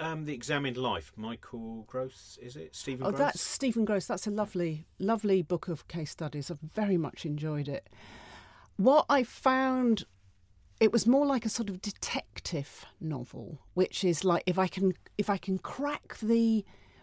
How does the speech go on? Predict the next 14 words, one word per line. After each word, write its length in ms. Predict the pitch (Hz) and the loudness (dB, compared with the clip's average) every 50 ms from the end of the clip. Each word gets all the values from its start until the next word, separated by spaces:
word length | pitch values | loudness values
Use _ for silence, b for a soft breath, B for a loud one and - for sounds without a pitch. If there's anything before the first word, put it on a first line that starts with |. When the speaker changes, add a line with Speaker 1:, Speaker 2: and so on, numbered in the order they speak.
| b b | b b
Speaker 2:
reason 600 | 180 214 240 240 240 233 170 185 170 151 156 156 | 4 6 6 8 6 6 4 4 2 2 0 0
why 100 | 151 156 | -2 -4
someone 440 | 151 - - 214 196 190 190 180 185 | -4 -4 -2 -2 0 2 2 2 4
is 460 | 175 175 170 165 151 - - - - _ _ _ _ _ - | 4 4 2 2 -2 -6 -10 -14 -16 _ _ _ _ _ -6
like 220 | - 170 - - | -4 -4 -4 -2
they 180 | - 156 160 160 | -4 -4 -2 -2
are, 340 | 160 160 151 139 139 113 - - | -2 -2 -4 -4 -6 -6 -6 -6
if 160 | 170 - - | -2 0 0
we 80 | 185 | 0
can 180 | - - 190 190 | 2 2 2 2
make 220 | 208 226 233 - | 2 2 2 0
a 40 | 233 | 2
link 400 | 208 214 233 240 220 349 - - | 2 4 4 4 6 10 12 12
between 680 | - - - - - 190 180 180 180 175 170 170 165 165 | 12 10 6 2 2 2 4 6 6 6 6 4 2 0